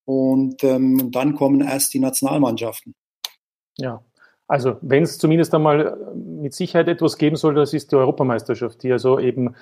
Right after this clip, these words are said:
Speaker 2: auf Juni, Juli zweitausendeinundzwanzig verschoben wurde. Ähm,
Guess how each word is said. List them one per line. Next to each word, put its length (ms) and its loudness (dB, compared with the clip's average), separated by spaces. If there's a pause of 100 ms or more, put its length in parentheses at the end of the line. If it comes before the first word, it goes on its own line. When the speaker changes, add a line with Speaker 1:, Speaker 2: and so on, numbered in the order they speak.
(220)
Speaker 2:
auf 280 0
Juni, 360 -2
Juli 280 2
zweitausendeinundzwanzig 1120 0
verschoben 480 -2
wurde. 320 2 (420)
Ähm, 360 -4